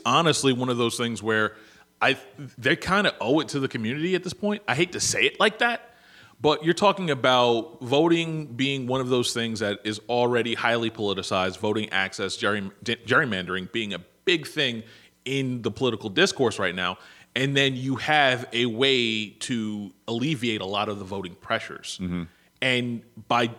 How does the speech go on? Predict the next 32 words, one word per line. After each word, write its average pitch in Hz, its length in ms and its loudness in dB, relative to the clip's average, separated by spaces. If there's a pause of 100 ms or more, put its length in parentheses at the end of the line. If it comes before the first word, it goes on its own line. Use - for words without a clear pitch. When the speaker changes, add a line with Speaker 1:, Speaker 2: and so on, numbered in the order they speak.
Speaker 1:
opening 160 440 -2
up 120 140 0
Spectrum 101 520 -4
Center, 80 320 -4 (340)
a 113 80 -4
spot 156 460 2
that 117 220 2
if, 117 180 0 (340)
like, 113 320 -6
I 120 100 2
don't, 156 360 -4 (200)
<laughs> - 200 -6
like, 151 200 2
the 120 360 -10
irony 208 360 2
isn't 135 220 -2
lost 127 360 -2
on 85 160 -12
me 71 180 -20 (400)
when 123 120 -6
it, 120 160 -6
we're 123 140 0
talking 131 340 0
about 110 300 0
a 117 60 2
highly 175 360 2
Speaker 2:
<laughs> - 20 -4
That's - 60 -8
Speaker 1:
contested 180 440 4
Speaker 2:
right. 151 180 2
Speaker 1:
downtown 160 600 4
arena, 123 500 2